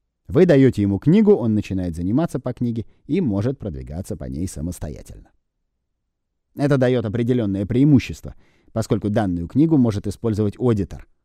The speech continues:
который является единственным аудитором в своей области. Это также решает старую проблему высокого положения аудитора, потому что, допустим, аудитор возвращается в свою область,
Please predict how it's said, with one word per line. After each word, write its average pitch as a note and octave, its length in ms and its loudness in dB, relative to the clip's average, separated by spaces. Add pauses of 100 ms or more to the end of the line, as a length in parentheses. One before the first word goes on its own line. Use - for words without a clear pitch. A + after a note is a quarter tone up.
который F#2+ 300 -4
является G2+ 400 -2
единственным G#2+ 760 2
аудитором F#2 440 -4
в - 40 -12
своей E2+ 320 -6
области. - 460 -16 (1700)
Это G#2+ 200 -2
также G2 300 -2
решает F2+ 320 -6
старую A2+ 680 0
проблему F#2+ 720 -4 (680)
высокого G2 540 -2
положения F2+ 580 -4
аудитора, D#2+ 560 -10
потому C#2 300 -14
что, C#2+ 220 -14 (880)
допустим, A#2+ 560 2
аудитор G2+ 320 -2
возвращается G2 640 -4
в E2 60 -16
свою F2+ 320 -6
область, G#2+ 500 -6